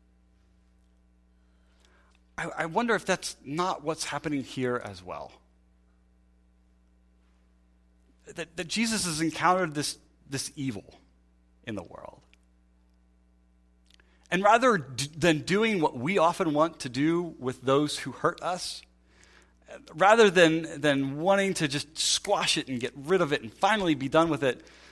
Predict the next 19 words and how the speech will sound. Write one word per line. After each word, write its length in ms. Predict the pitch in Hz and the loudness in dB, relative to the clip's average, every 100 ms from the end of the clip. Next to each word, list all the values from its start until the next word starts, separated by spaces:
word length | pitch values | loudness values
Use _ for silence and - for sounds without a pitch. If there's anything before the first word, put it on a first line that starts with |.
| - _ | -20 _
and, 240 | 131 131 - | -4 -4 -6
and 280 | 135 123 117 131 | -6 -4 -4 -8
I 60 | |
confess, 420 | - 135 190 160 | -8 0 0 0
we, 200 | 151 147 147 | -4 -6 -6
we 120 | 139 | -6
do 120 | 185 | -6
this 180 | 165 - | -6 -6
with 180 | 123 - | -6 -2
other 180 | 139 | -2
people, 300 | 123 156 104 | -2 -6 -6
right? 280 | 101 131 165 - _ _ _ _ _ _ _ _ _ _ _ _ _ _ | -2 -2 -4 -12 _ _ _ _ _ _ _ _ _ _ _ _ _ _
Uh, 300 | 127 117 95 - _ _ _ _ _ _ _ _ _ _ _ _ _ _ _ _ | -6 -4 -6 -12 _ _ _ _ _ _ _ _ _ _ _ _ _ _ _ _
God 160 | 165 165 | -6 -4
just 160 | 156 | -4
kinda 200 | 165 147 - _ | -4 -6 -8 _
kicks 200 | - - | -6 -4
them 140 | 156 | -2
out. 240 | 135 139 | 0 -2